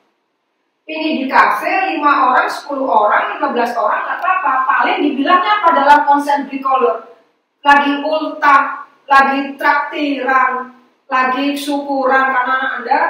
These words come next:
sukses, jadi mahasiswa teladan. Tapi kalau ada lima belas mahasiswa kumpul di jalan,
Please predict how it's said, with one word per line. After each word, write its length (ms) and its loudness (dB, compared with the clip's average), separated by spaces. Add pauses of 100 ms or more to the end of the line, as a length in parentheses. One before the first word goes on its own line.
(200)
sukses, 640 0
jadi 240 -6
mahasiswa 680 0 (380)
teladan. 800 -2 (480)
Tapi 400 4
kalau 240 4
ada 320 4
lima 320 2
belas 240 4
mahasiswa 800 2
kumpul 560 2
di 80 -2
jalan, 460 4